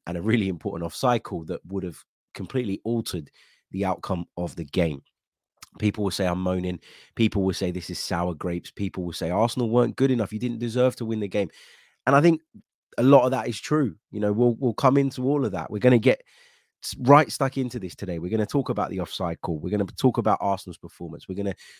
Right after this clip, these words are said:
do a little bit of a tactical analysis. Have Arsenal been found out by the rest of the Premier League, uh, in terms of the way they like to attack and the spaces that they like to, uh, utilize? Have teams worked out how to stop it? Maybe there's an element of truth in that as well. Look,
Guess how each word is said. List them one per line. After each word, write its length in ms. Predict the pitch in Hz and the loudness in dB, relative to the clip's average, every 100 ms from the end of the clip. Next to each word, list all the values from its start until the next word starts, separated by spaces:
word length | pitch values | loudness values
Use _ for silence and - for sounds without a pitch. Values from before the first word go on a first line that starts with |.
| _ | _
do 100 | 123 | 2
a 40 | 131 | 4
little 180 | 131 | 4
bit 120 | 117 104 | 0 -2
of 60 | |
a 80 | 107 | -4
tactical 520 | - - - - 113 | -6 -8 -10 -4 -2
analysis. 500 | 104 110 104 - 80 | 0 0 -2 -4 -10
Have 120 | 104 | -2
Arsenal 340 | 120 131 - 120 | 0 0 -2 -4
been 240 | 120 113 - _ _ _ | -2 -4 -6 _ _ _
found 420 | - 117 110 104 | -6 -4 -2 0
out 240 | 104 90 _ _ _ _ 95 | 0 0 _ _ _ _ -4
by 160 | 92 | -2
the 80 | 90 | -2
rest 220 | 90 - | -6 -8
of 60 | 87 | -12
the 60 | |
Premier 340 | 82 98 87 85 | -8 -6 -6 -4
League, 280 | 85 76 _ _ _ _ - | -6 -8 _ _ _ _ -10
uh, 100 | 82 | -8
in 100 | 90 | -6
terms 300 | 82 98 90 | -4 -4 -2
of 80 | 90 | -4
the 80 | 90 | -4
way 160 | 90 90 | -2 -2
they 120 | 87 | -2
like 200 | 82 - | -4 -6
to 120 | 87 | -10
attack 360 | 82 - 82 - | -10 -8 -8 -8
and 100 | 82 | -10
the 60 | |
spaces 480 | - - 87 - 85 | -12 -8 -8 -8 -12
that 140 | 80 | -10
they 100 | 69 | -8
like 240 | 82 82 - | -8 -8 -10
to, 180 | 90 78 _ _ _ _ - | -14 -14 _ _ _ _ -12
uh, 140 | 78 - | -10 -8
utilize? 600 | 87 95 - 82 80 80 | -4 -4 -4 -6 -6 -4
Have 200 | 92 - | -8 -8
teams 340 | - 117 107 95 | -2 2 4 2
worked 360 | 98 104 - | 6 4 6
out 160 | 104 92 | 0 2
how 180 | - 90 | 0 -4
to 120 | - | -4
stop 400 | - - 107 - | -6 0 0 0
it? 80 | 82 | -8
Maybe 380 | 90 107 120 113 | 0 2 4 4
there's 160 | 107 104 | 2 2
an 80 | 107 | 2
element 280 | 101 95 87 | 2 0 -4
of 80 | |
truth 280 | - 104 90 _ - - _ - | -4 -4 -4 _ -20 -20 _ -2
in 160 | 101 95 | 0 2
that 140 | 87 87 | 0 -2
as 100 | 85 | 0
well. 240 | 92 82 | 0 2
Look, 200 | 101 90 | 0 -2